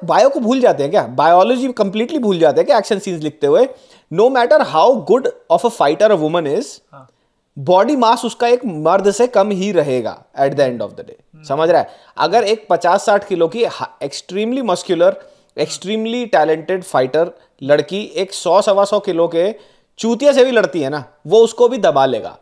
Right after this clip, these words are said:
Speaker 1: just because उसका बॉडी मास ज़्यादा है, राइट?
Speaker 2: ओके।
Speaker 1: ये मैंने बहुत कम फिल्मों में बहुत एक्यूरेट तरीके से देखा है। और वो कि हाँ, कि लड़की ने पूरा का पूरा जोर लगा दिया अपना, but at the end of the scene, the man has to overpower the woman there।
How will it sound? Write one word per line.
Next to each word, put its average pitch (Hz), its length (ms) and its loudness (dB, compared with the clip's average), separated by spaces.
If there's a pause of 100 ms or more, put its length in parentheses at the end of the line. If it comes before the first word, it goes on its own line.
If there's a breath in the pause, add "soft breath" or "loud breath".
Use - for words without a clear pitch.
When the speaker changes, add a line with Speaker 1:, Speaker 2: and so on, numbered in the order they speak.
(140)
Speaker 1:
just 196 140 -2
because 208 220 0
उसका 220 180 0
बॉडी 165 320 2
मास 170 220 0
ज़्यादा 120 320 -4
है, - 160 -12 (180)
राइट? - 280 -2 (300 soft breath)
Speaker 2:
ओके। 143 180 -20
Speaker 1:
ये 214 160 4
मैंने 254 220 0
बहुत 202 320 -2
कम 214 220 -2
फिल्मों 220 260 -4
में 262 140 -6
बहुत 208 240 0
एक्यूरेट 202 420 -2
तरीके 180 300 -6
से 208 120 -8
देखा 131 280 -8
है। 92 140 -12 (520 soft breath)
और 220 160 2
वो 214 500 2 (560)
कि 220 80 0
हाँ, 170 200 0
कि 175 120 -4
लड़की 156 320 -2
ने 240 100 -4
पूरा 208 300 0
का 208 80 0
पूरा 226 240 0
जोर 185 240 0
लगा 131 220 2
दिया 165 180 2
अपना, 208 300 -6 (440 soft breath)
but 185 180 2 (200)
at 170 160 0
the 196 220 2
end 214 60 -6
of 226 120 0
the 233 140 -4
scene, 240 500 -8
the 196 200 -2
man 220 200 0
has 196 280 -4
to - 60 -6
overpower 233 600 4
the 226 120 0
woman 208 240 -4
there। 117 260 -6